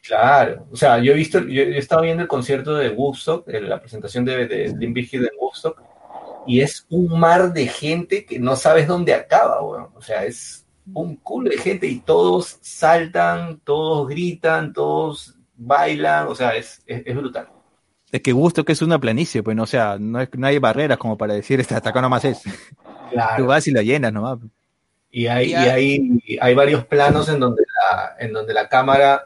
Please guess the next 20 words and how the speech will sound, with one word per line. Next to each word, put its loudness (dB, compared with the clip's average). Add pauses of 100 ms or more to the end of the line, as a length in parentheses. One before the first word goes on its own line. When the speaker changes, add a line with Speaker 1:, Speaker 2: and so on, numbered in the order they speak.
(280)
Speaker 1:
este, -18
chapa, 2 (560)
chapa 0
a -8
Fred -4
Durst -4 (760)
y, -10
y -12
chapa -2
el 2
horizonte -2
y, -10
y -8
no -2
ves 4
dónde -4
acaba 0
la 0
gente, -6
weón. -12